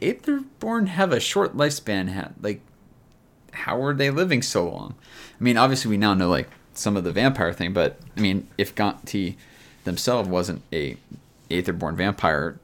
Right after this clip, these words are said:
how are they living so long? He just, I mean, they just use their,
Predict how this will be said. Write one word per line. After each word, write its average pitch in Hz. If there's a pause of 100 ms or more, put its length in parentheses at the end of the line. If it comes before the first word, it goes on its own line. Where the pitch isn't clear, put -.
how -
are 131
they -
living 120
so 107
long? 90
He 87
just, 107 (340)
I 113
mean, 104
they 107
just 113
use 98
their, 92